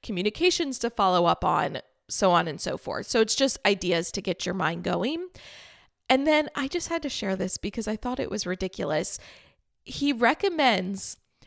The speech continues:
transferring voicemails onto paper notes.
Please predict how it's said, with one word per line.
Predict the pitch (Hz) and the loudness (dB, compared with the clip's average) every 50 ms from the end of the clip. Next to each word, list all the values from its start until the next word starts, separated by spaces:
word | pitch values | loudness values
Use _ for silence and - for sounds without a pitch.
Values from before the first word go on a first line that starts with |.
| _ _ _ _ - | _ _ _ _ -10
transferring | - - - 262 254 233 262 - - - - - 339 330 320 311 302 294 269 - - _ - | -8 -6 -4 -4 -2 -2 -2 -2 -4 -4 -2 -2 -2 0 -2 -2 -4 -6 -8 -10 -12 _ -16
voicemails | 208 196 190 254 262 302 311 302 - - - 214 202 180 147 127 135 123 - - - - - _ _ _ _ _ _ _ _ _ _ - | -10 -4 0 2 2 2 2 0 -2 -2 0 0 0 2 2 2 2 0 0 -2 -4 -6 -8 _ _ _ _ _ _ _ _ _ _ 4
onto | 214 226 240 233 - - 262 247 | 4 4 4 4 0 -4 -4 -4
paper | - - 254 240 220 - 226 214 208 | -4 -2 -4 -2 -2 0 -2 0 0
notes. | 196 180 - - - - - - - - | 0 -2 -2 -2 -6 -6 -4 -4 -4 -4